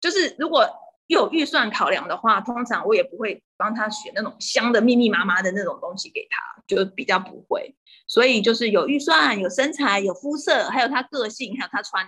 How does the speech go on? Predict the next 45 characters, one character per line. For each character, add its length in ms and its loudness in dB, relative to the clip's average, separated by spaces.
搭 60 4
这 140 -4
些。 320 -16
如 100 -4
果 140 2
他 180 0
上 260 0
班 240 0
族， 320 -12
我 80 -4
也 60 -6
会 140 -8
特 100 -6
别 160 -4
选 180 -8
一 60 -10
个 240 -4
上 280 -2
班 180 0
能 180 -8
搭 220 2
的 80 0
啊， 240 2
不 80 -4
然 160 2
的 80 -6
话 160 -2
弄 180 -8
得， 200 -8
弄 160 -2
得 200 0
有 180 0
人 120 0
又 100 0
要 80 2
低 300 0
调， 480 -4
又 100 -2
要 80 2
人 220 -2
家 100 -2
可 100 -8
以 60 -6
看 300 -6
见， 280 -8